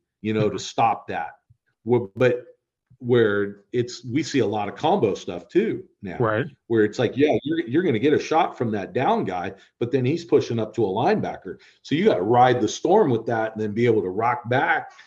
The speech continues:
Speaker 1: and shed off of that block. And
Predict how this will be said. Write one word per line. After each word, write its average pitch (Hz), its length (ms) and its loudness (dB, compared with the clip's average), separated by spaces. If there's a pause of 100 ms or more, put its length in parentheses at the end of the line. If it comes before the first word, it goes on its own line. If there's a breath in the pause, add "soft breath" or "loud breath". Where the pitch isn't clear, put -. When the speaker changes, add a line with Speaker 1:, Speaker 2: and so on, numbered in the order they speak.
(320 soft breath)
Speaker 1:
and 101 200 -6
shed 120 360 2
off 147 260 2
of 120 80 2
that 104 220 -4
block. 135 420 -2 (160)
And 92 300 -8